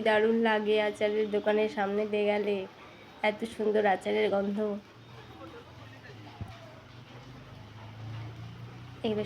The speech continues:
সব সাজার জিনিসের দোকান, স্টেশনারি দোকান আর কি।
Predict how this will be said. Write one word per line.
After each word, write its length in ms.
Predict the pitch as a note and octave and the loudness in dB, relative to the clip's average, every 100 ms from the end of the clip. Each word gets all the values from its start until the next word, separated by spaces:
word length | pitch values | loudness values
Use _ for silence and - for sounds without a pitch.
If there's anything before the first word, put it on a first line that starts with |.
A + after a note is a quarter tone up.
| A#3 | -2
সব 100 | A3 | -2
সাজার 260 | - A3+ A#3 A#3 | 0 2 2 4
জিনিসের 320 | A3+ A3+ A#3 G#3 | 2 4 4 4
দোকান, 220 | G3+ G3 G#3 - | 2 0 -2 -4
স্টেশনারি 600 | - A#3 A#3 G#3+ A3 A3 A3 | 4 4 4 0 0 -2 -2
দোকান 180 | G#3+ G3+ G3+ | -2 0 -2
আর 80 | G#3 | -4
কি। 100 | - | -4